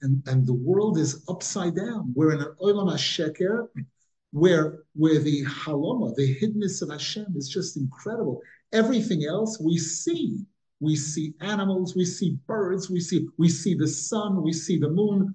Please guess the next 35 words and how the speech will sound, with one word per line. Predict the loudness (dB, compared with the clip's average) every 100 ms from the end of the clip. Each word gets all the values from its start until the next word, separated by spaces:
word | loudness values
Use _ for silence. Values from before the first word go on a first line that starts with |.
| -4
we | 2 2
see | 2 0 0
technology, | 0 -2 2 2 2 4 6 6 4 2 0
we | -2
see, | -4 -6 -6 -12 _ _ -2
we | 0
see | 0 -2 -4 -6 -2
all | 0 0
kinds | -2 -2 0 2
of | 0 -2
greatness. | 0 2 2 0 -6 -8 -12 -14 -16 _ _ _ _ -6
And | -2 0
the |
one | 0 0
who's | 0 0
supposedly | -4 0 0 2 2 2 4
the | 2
greatest | 2 0 2 2 0 -4
one, | -6 -4 -4 -6 -14 _
we | 0 2
don't | 2 0 -4
see | -8 -8 -4 -2
at | -2
all. | -4 -4 -6 -10 -18 _ _ _
And, | -6 -6 -2
and | 0
again, | 2 4 6
the | 4 4
Yetzer | 0 -4 -2
Hara | 0 0
gives | 0 -2 -2
us | -4 -6
hundreds | -10 -2 4 4 2 -2
of | -4
proofs | -8 -2 0 0 -2 -8 -10